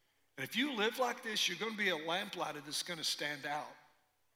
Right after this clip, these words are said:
And so <clears throat> Jesus said in Matthew chapter nine, or was said of him in Matthew nine, verse thirty-five, Jesus was going through all the cities and the villages,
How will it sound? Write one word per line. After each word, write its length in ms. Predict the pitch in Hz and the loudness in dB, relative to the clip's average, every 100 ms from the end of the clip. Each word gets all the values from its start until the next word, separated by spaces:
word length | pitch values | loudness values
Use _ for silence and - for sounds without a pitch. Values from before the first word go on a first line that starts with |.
| _ _ _ _ _ _ _ | _ _ _ _ _ _ _
And 120 | 165 139 | -4 0
so 300 | 226 170 151 - - _ - | 0 0 -4 -14 -20 _ -2
<clears throat> 460 | 247 214 185 175 | 2 4 2 0
Jesus 680 | - 208 262 - 165 - - - - _ _ _ _ _ _ _ _ - | 2 4 4 4 0 -2 -4 -8 -20 _ _ _ _ _ _ _ _ -6
said 280 | - 202 196 | 0 4 4
in 100 | 175 | 2
Matthew 320 | 170 160 190 | 0 0 0
chapter 420 | 147 185 156 - 131 | 2 4 2 -2 -2
nine, 440 | 156 170 135 117 - - _ _ _ _ _ _ _ _ _ _ _ _ | 0 2 0 -4 -12 -20 _ _ _ _ _ _ _ _ _ _ _ _
or 140 | 147 147 | -6 0
was 140 | 143 | 2
said 240 | - 170 156 | 2 2 0
of 180 | 170 160 | -2 -2
him 160 | 151 135 | -2 -2
in 120 | 131 | -2
Matthew 340 | 147 156 165 | 0 0 -2
nine, 380 | 143 143 147 135 | -2 0 0 -2
verse 180 | 147 139 | -2 -2
thirty-five, 480 | 170 151 143 147 131 | 0 -2 -4 -4 0
Jesus 600 | 160 202 220 - - - | 2 4 4 2 2 0
was 100 | - | 2
going 240 | 185 175 | 0 0
through 160 | 170 160 | 0 2
all 100 | 196 | 2
the 100 | 190 | 2
cities 400 | - 170 156 - | 2 2 0 -2
and 100 | 139 | -4
the 20 | |
villages, 580 | 127 175 185 - 131 - | -6 -4 -4 -4 -4 -6